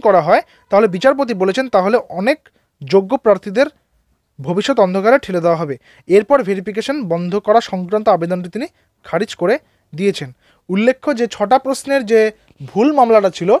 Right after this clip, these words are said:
সেই মামলাতেও কিন্তু বলা হয়েছিল যারা যারা মামলা করেছেন তাদের কিন্তু ছ নম্বর বেশি করে বাড়িয়ে দেওয়া হবে। কোর্টের পক্ষ থেকে এরকম কিন্তু একটি খবর এসেছিল যে যারা যারা মামলা করেছেন যে দু হাজার চোদ্দো সালে প্রশ্নপত্রে ভুল ছিল তারা কিন্তু সেই ছ নম্বর অতিরিক্তভাবে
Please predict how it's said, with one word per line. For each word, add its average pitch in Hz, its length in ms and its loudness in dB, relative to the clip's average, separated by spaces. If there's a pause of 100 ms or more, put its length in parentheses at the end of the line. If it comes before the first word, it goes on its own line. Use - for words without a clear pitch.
(340)
সেই 247 300 0
মামলাতেও 214 460 2
কিন্তু 254 200 -8 (120)
বলা 196 160 4
হয়েছিল 214 220 -4 (120)
যারা 180 220 4
যারা 262 160 4 (420)
মামলা 214 240 2 (100)
করেছেন 220 320 0 (480)
তাদের 190 320 2
কিন্তু 262 240 -8
ছ - 20 -18 (140)
নম্বর 233 180 -2 (120)
বেশি 190 260 -8
করে 247 100 -2 (100)
বাড়িয়ে 185 260 -6
দেওয়া 185 220 0
হবে। 220 180 -4 (360)
কোর্টের 226 280 -2
পক্ষ 214 140 -6 (100)
থেকে 226 180 -10
এরকম 208 260 -8
কিন্তু 208 180 -12
একটি 262 200 -16
খবর 254 160 -4 (360)
এসেছিল 202 260 -8 (100)
যে 151 120 -10
যারা 170 200 -2
যারা 247 120 -2 (100)
মামলা 202 300 0
করেছেন 190 280 -4 (420)
যে 170 120 -8
দু 180 120 -6
হাজার 214 240 0
চোদ্দো 185 300 -6
সালে 254 160 -2 (160)
প্রশ্নপত্রে 220 640 -8
ভুল 165 120 -6 (100)
ছিল 214 120 -4 (520)
তারা 180 180 2 (100)
কিন্তু 247 280 -10
সেই 254 180 -6
ছ - 20 -20 (160)
নম্বর 185 200 -6 (260)
অতিরিক্তভাবে 190 480 -10